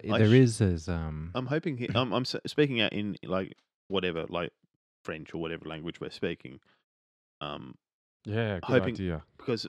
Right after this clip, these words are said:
Speaker 1: hoping that he'll understand. Be-, if he's apparently spoke this language, he'll under-, like, recognize it and open up.
Speaker 2: Well, funny you should say that, because upon speaking that your native tongue,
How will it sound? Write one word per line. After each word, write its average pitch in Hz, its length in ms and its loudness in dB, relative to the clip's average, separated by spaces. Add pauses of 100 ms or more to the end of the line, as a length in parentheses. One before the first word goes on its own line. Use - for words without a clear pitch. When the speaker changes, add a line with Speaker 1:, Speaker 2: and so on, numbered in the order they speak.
(100)
Speaker 1:
hoping 117 300 0
that 104 120 0
he'll 101 180 2
understand. 87 640 -4 (280)
Be-, 101 140 -2
if - 100 -4
he's 104 140 -2
apparently 87 420 -6
spoke - 260 -4
this - 140 -10
language, 82 280 -8
he'll 85 180 -6
under-, 78 160 -10 (140)
like, 85 200 -8
recognize 85 480 -4
it - 80 -14
and 90 220 -12 (440)
open - 200 -10
up. 85 160 -10 (500)
Speaker 2:
Well, 127 220 6
funny 151 240 6
you 113 60 8
should - 180 -8
say 113 220 0
that, 82 300 -8 (420)
because 98 300 -10
upon 92 540 -4
speaking 85 680 -2
that 95 200 -6
your 95 100 0
native 92 360 0
tongue, 113 340 4